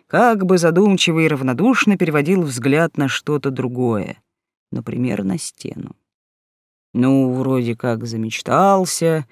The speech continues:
и не заметил, куда именно смотрит. Леди Элис просто подвернулась, а так-то ему и дела нет до нее.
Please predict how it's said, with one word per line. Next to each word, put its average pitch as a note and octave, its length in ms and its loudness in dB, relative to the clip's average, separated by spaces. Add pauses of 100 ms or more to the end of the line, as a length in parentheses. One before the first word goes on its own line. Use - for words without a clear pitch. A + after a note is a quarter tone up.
(360)
и B2+ 120 0
не C#3 140 4
заметил, C#3+ 680 2
куда C3 300 -2
именно C3 500 0
смотрит. - 800 -10 (1200)
Леди A3+ 520 6
Элис A3+ 340 4
просто F3 340 0
подвернулась, D#3 1000 -2
а A#2+ 260 -6
так-то C3+ 460 -4
ему B2+ 380 0
и A2+ 300 -2
дела A#2+ 720 -2
нет A2+ 320 -6
до A2+ 120 -8
нее. A#2 320 -4